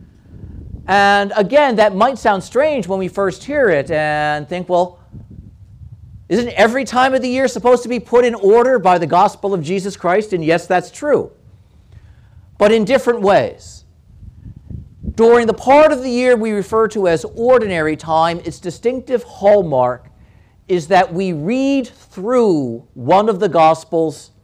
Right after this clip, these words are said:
in order. Beginning with the public ministry of Jesus after his baptism by Saint John, and concluding right before he gives his life for us on the cross, the public witness of the Lord in his teaching,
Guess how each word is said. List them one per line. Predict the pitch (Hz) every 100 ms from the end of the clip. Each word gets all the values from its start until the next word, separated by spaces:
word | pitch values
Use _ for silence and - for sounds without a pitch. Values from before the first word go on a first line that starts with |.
| _ _ _ _ 147
in | 143
order. | 131 127 117 67 _ _ _ _ _ _ _ _ _ _ _ _ _ _
Beginning | 180 147 240 269 269
with | 233 226
the |
public | - - 254 233 247 185
ministry | 196 226 226 - 214
of | 190
Jesus | 117 180 208 139 120 -
after | 160 160 165
his | 147 120
baptism | 160 165 - 190 170 180
by | 139 143
Saint | 143 139 123
John, | 143 147 185 247 - _ _ _ _ _ _ _ _ _ - - _ _ _ _ -
and | 185 202
concluding | 214 208 - 277 302 233 202 233 - -
right | 120 220 269 - -
before | 240 233 - - 254 254 214 160 110 87 -
he | - 185 170
gives | 165 208 180
his | 196 151
life | 175 190 185
for | 190 170
us | 170 175
on | 160
the | 156
cross, | 180 160 104 - -
the | 151 139
public | - - 214 208 240 240
witness | 156 208 - 202 208 202
of | 143
the | 165
Lord | 160 165 139 107
in | 120
his | 120 110
teaching, | - 190 202 196 190